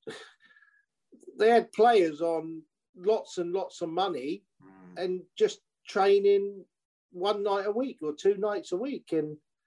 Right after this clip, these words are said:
Speaker 1: you know, I just said that, that, that wasn't gonna happen.
Speaker 2: Yeah.
Speaker 1: Um, if they're on that much money, then they have to come in training every day. I'll be there. We'll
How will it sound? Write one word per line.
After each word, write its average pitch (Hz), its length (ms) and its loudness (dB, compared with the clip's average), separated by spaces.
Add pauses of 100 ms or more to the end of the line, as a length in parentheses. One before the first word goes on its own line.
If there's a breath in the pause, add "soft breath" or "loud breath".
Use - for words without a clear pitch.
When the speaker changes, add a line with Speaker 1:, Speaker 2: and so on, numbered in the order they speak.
(440)
Speaker 1:
you 190 160 0
know, 139 240 4 (100)
I 160 180 6
just 147 360 -4
said 147 220 0 (440)
that, 156 260 2
that, 151 280 -2
that 156 220 -4
wasn't 147 360 -2
gonna 147 280 2
happen. 170 360 -4 (460)
Speaker 2:
Yeah. - 200 -16 (380)
Speaker 1:
Um, 143 160 -8
if 156 180 -6
they're 156 180 4
on 160 180 2
that 156 220 -4
much 151 320 -6
money, 160 480 0 (500)
then 151 460 0
they 156 140 0
have 156 200 -4
to 147 80 -6
come 151 260 -6
in 151 160 -6
training 151 460 -2
every 147 280 0
day. 156 240 2
I'll 151 220 0
be 156 260 -8
there. 160 240 -4
We'll 147 180 -2